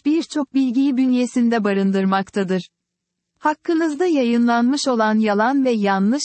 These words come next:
veya eski bir bilgi tekrar tekrar önünüze çıkabilmektedir. Aile hayatınızda zorluk çıkabilecek bir takım haberler eşiniz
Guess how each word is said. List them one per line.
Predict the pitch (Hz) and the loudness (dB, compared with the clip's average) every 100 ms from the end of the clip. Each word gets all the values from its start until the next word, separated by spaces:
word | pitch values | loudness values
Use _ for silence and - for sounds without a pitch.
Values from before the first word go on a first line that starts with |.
| - | -4
veya | 262 233 220 185 | -2 0 0 0
eski | 185 - - 311 | -4 -4 -4 0
bir | 285 | 0
bilgi | 247 233 226 | 0 0 -2
tekrar | 254 277 - 269 285 | -2 -4 -2 -2 -2
tekrar | - 269 - 262 | -4 -6 -2 -2
önünüze | 240 240 240 226 247 | 0 2 2 0 -2
çıkabilmektedir. | 247 254 233 220 214 208 - 214 180 175 - _ _ _ _ _ _ | -4 -2 0 0 0 -2 -2 -4 -4 -6 -10 _ _ _ _ _ _
Aile | - 262 269 294 | -2 0 0 -2
hayatınızda | 339 311 254 254 262 262 262 233 277 | -2 0 0 0 0 0 0 -2 -2
zorluk | 233 226 233 294 - | 0 0 0 -4 -4
çıkabilecek | 285 269 247 269 247 214 220 - | -4 -2 -2 0 0 0 -4 -2
bir | 254 339 | -2 -2
takım | - 311 269 | -4 -4 0
haberler | 254 226 226 226 226 247 | 0 2 0 0 0 0
eşiniz | 220 202 202 180 | -2 -2 -2 -2